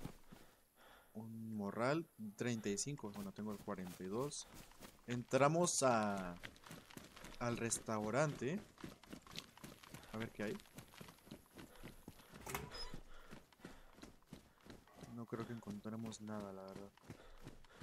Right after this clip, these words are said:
No. No hay nada. ¿Qué es esto? Un pañuelo.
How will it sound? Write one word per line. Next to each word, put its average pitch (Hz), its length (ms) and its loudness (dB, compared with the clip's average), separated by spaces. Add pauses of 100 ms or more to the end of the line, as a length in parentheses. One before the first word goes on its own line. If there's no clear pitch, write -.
(2000)
No. 98 160 -2 (3250)
No 110 80 -2
hay 110 100 0
nada. 95 300 2 (1700)
¿Qué - 80 -8
es - 60 -4
esto? 113 240 -2 (720)
Un 117 140 -2
pañuelo. 127 680 4